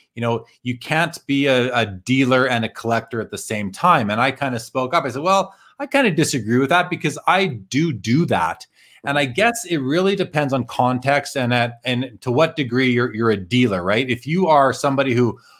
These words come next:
owns a card shop and this is your, this is, this is the way you earn your living, this is the way you're feeding your family, you know, in that case, it may be harder to do both, because when something comes in that,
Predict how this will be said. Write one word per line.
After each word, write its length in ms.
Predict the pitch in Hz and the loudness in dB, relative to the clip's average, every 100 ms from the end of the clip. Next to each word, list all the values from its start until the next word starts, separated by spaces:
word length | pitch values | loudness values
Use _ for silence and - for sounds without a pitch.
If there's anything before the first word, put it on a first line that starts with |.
| _ _ - | _ _ 0
owns 280 | 143 170 | 2 2
a 60 | 165 | 0
card 420 | 165 151 143 143 | -2 2 4 2
shop 480 | - 156 143 147 - | 0 2 4 4 -2
and 400 | 120 117 113 110 | -4 -2 -2 -4
this 180 | 123 127 | -8 -8
is 160 | 147 127 | -10 -6
your, 340 | 139 123 - _ _ _ | -4 -4 -8 _ _ _
this 180 | 123 156 | -6 -4
is, 260 | 147 117 | -4 -4
this 180 | 117 123 | -6 -6
is 60 | 139 | 0
the 60 | |
way 140 | 139 143 | 4 4
you 140 | 127 | 4
earn 160 | 123 143 | 2 2
your 100 | 165 | 2
living, 380 | 143 139 147 | 2 2 0
this 100 | 123 | -2
is 40 | - | -2
the 60 | |
way 120 | 143 139 | 0 0
you're 100 | 127 | 0
feeding 340 | - 131 139 | 0 0 2
your 100 | 165 | 0
family, 600 | 160 151 139 120 117 160 _ _ _ _ _ _ | 2 2 4 4 2 -2 _ _ _ _ _ _
you 80 | - | -6
know, 140 | 131 143 | -4 -2
in 180 | 131 | -2
that 360 | 120 147 202 - | 0 2 0 -4
case, 520 | - 123 120 127 - _ _ _ | -4 -2 -2 -4 -12 _ _ _
it 160 | 127 131 | -6 -4
may 180 | 143 170 | 0 0
be 160 | 180 | 0
harder 720 | 131 - 147 147 139 135 135 - _ _ | -4 0 4 4 4 0 -2 -6 _ _
to 100 | - | -6
do 200 | 120 139 | 0 2
both, 460 | 123 127 110 95 - | 2 2 2 -2 -10
because 500 | - 120 139 135 131 | -8 -4 0 0 0
when 220 | 107 123 117 | -2 -4 -2
something 400 | 160 170 180 - | -2 -2 -4 -2
comes 280 | 160 160 | -2 0
in 140 | 135 147 | -2 0
that, 260 | 139 135 | 2 0